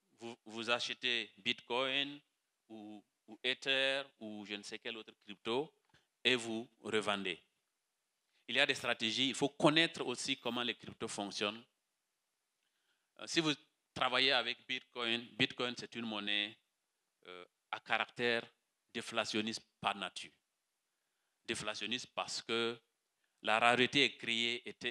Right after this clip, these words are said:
et, et incluse dans la conception même. Et il y a une limite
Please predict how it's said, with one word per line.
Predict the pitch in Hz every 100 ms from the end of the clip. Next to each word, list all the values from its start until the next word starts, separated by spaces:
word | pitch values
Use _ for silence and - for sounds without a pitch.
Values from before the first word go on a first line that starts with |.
| -
et, | 110 117 -
et |
incluse | 120 - 147 131 - - - _ -
dans | 110
la | 107
conception | - 110 117 107 - 113
même. | 110 107 117 - _ _ _
Et | 143
il |
y |
a | 139
une | 151 151
limite | 131 135 135 -